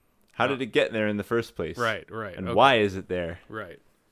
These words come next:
Speaker 1: Is it, is it there just to be, like, decorative,
Speaker 2: Mm-hmm.
Speaker 1: right? Is it a banana that looks good on your resume?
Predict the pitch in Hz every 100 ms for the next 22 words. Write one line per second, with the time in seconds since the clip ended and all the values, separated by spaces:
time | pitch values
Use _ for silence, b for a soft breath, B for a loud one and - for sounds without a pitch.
0 | _ 113 117 117 117 113 104 104 117 98
1 | 104 - - 98 95 92 87 - _ 107
2 | 98 95 - 90 - 117 - 120 - _
3 | _ _ _ _ 117 - 92 104 - 104
4 | 110 _ _ _ 107 110 98 87 95 107
5 | 120 107 87 107 - - 98 104 98 92
6 | 90 95 104 107 113 -